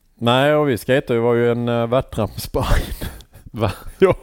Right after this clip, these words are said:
Speaker 2: Fy fan.
Speaker 1: Skitdåligt skick, liksom. När du
Speaker 2: Mm.
Speaker 1: åkte in så bara såg man värtväggarna bara vajade så här.
Speaker 2: Åh, jävlar.
Speaker 1: Ja.
Speaker 2: Ja.
Speaker 1: Eh, det var mycket som ändå, eh,
Speaker 2: Mm.
Speaker 1: jag tror nog var och körde, gjorde någon blunt på en extension som var, liksom,
Speaker 2: Mm.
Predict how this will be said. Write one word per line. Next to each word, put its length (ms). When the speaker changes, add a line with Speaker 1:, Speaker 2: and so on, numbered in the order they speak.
Speaker 2:
Fy 60
fan. 360
Speaker 1:
Skitdåligt 760
skick, 360
liksom. 320
När 100
du 60
Speaker 2:
Mm. 200
Speaker 1:
åkte 120
in 160
så 100
bara 120
såg 220
man 260
värtväggarna 600
bara 260
vajade 580
så 100
här. 280
Speaker 2:
Åh, 140
jävlar. 440
Speaker 1:
Ja. 200
Speaker 2:
Ja. 40
Speaker 1:
Eh, 760
det 60
var 60
mycket 200
som 100
ändå, 380
eh, 180
Speaker 2:
Mm. 160
Speaker 1:
jag 100
tror 120
nog 220
var 80
och 100
körde, 260
gjorde 180
någon 200
blunt 340
på 100
en 320
extension 520
som 180
var, 560
liksom, 420
Speaker 2:
Mm. 240